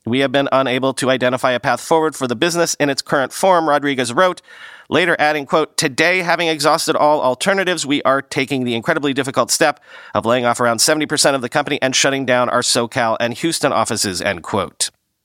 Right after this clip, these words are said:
The layoffs come more than a month after banking advisory firm Evercore met with various A V companies to explore selling Embark's assets, according to one source. A sale of assets appears to be the next order of business, according to a regulatory filing posted Friday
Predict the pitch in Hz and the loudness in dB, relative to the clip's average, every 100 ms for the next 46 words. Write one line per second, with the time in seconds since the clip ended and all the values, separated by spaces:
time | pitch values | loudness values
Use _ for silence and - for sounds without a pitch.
0 | _ - 131 143 147 143 - 165 151 143 | _ -2 0 2 2 0 0 0 0 0
1 | 135 147 135 123 123 151 165 - 143 - | 0 0 2 0 2 2 0 0 -2 0
2 | 139 110 139 156 151 135 139 135 139 131 | -4 -2 -2 0 -2 0 0 0 -4 0
3 | 139 123 139 156 180 165 139 127 151 156 | 0 2 0 -2 -2 0 2 2 0 0
4 | 120 135 135 127 131 135 131 135 - 139 | -2 0 0 -2 -2 -2 0 -2 -2 -2
5 | 139 131 - 120 - 135 120 - 135 127 | -2 -4 -2 -4 -2 0 0 2 0 0
6 | - 107 110 - - 160 202 190 - 147 | -2 -2 -2 -2 -2 -2 0 -2 -4 -4
7 | 175 170 165 165 160 180 175 - - - | -2 0 0 0 0 0 0 -4 -12 -20
8 | - - - 98 143 135 - 120 131 131 | -20 -14 -4 0 2 0 0 0 0 -2
9 | 123 - 139 127 117 127 120 131 - 120 | -4 -2 -2 -2 -2 -2 0 -2 -2 -2
10 | 135 117 107 185 202 175 170 151 147 131 | 0 0 0 0 0 0 -2 -2 -2 -2
11 | 127 123 120 117 117 - 117 117 123 120 | -2 0 0 -2 -2 -2 -2 0 0 0
12 | 120 110 127 120 104 - 160 165 151 151 | -2 -4 -4 -2 -4 -2 0 2 0 -2